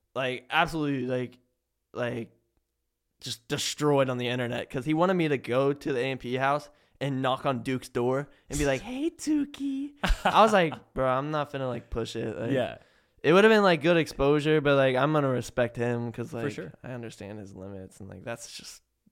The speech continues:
Speaker 1: even that was too much for
Speaker 2: Mm-hmm.
Speaker 1: me.
Speaker 2: I feel like if y'all had a conversation before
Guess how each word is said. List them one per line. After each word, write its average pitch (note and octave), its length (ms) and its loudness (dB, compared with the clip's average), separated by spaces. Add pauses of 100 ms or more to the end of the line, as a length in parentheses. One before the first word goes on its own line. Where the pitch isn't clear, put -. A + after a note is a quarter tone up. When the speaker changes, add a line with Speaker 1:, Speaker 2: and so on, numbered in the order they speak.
(240)
Speaker 1:
even C3+ 220 0
that G#2 180 -4
was G#2+ 120 -12
too G2+ 160 -10
much G2 220 -8
for A2+ 120 -14
Speaker 2:
Mm-hmm. A2+ 100 -8
Speaker 1:
me. F#2 240 -12 (760)
Speaker 2:
I A2 100 -6
feel B2 160 -4
like A#2 160 -4
if A2 140 -12
y'all G#2 180 -2
had G#2 160 -6
a G2+ 40 -6
conversation G2+ 720 -10
before A#2 600 -8